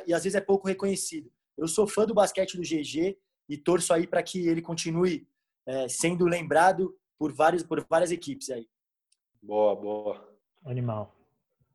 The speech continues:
Speaker 3: É, Marquinhos, a, a gente falou do,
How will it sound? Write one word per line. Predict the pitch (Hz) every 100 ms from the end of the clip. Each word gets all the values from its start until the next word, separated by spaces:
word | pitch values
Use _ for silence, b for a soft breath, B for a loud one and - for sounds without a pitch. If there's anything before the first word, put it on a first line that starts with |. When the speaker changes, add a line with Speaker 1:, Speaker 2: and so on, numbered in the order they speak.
| _ -
Speaker 3:
É, | 139 147 151 151 151 156 -
Marquinhos, | 170 180 170 226 202 147 127 - - - _ - - _ _
a, | 151 151 151 151 147
a | 147 - _ -
gente | 123 170 -
falou | 190 180 180
do, | 165 165 147 131